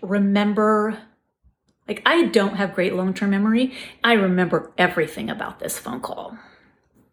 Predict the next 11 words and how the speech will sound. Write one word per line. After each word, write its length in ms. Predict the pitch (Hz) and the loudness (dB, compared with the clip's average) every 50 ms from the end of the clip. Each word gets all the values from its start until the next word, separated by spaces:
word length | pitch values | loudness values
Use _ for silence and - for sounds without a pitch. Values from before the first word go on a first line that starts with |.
| _ _ _ _ _ _ _ _ _ _ _ _ _ _ - - - - - - - - | _ _ _ _ _ _ _ _ _ _ _ _ _ _ -20 -18 -16 -16 -14 -14 -4 2
And 120 | 254 254 | 4 4
if 100 | 262 254 | 4 6
you've 140 | 254 247 - | 4 4 4
had 180 | 226 233 220 220 | 4 4 4 4
some 160 | - 226 202 | 4 2 2
pretty 220 | 196 - 208 196 | 2 2 2 4
memorable 680 | 190 185 180 180 185 185 185 175 185 180 180 185 180 180 | 4 4 4 2 2 2 2 2 2 4 4 4 2 2
moments 420 | 175 175 185 185 190 220 208 - - | 0 0 2 4 4 4 4 4 4
in 80 | 220 | 4
your 140 | 208 220 214 | 6 6 6
life 440 | 202 202 208 220 202 - - - - | 4 4 2 2 0 -2 -6 -12 -18